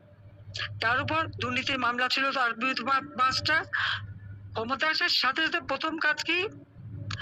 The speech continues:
সেই মামলাগুলি সরিয়ে দেওয়া, প্রত্যাহার করে দেওয়া।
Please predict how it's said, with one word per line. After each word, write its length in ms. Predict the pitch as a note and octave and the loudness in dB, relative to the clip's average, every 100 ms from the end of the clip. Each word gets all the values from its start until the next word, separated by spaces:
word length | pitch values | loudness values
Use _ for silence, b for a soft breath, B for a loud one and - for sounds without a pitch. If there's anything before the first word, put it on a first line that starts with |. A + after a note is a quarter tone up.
| B | B
সেই 220 | - B3+ C4 | 0 0 -2
মামলাগুলি 840 | - A#3 A#3 B3+ B3+ C4 C4 A#3 - - - - - - - - - | -4 -2 0 2 2 2 2 0 -6 -16 -14 -14 -14 -16 -20 -20 -4
সরিয়ে 320 | - A#3 A#3 G#3 | 0 2 2 2
দেওয়া, 140 | G3 | 0
প্রত্যাহার 460 | B3+ A#3+ A3 A3+ F#3+ | 0 0 2 2 2
করে 140 | F#3+ | 0
দেওয়া। 320 | F3+ F3 D#3 | 2 2 0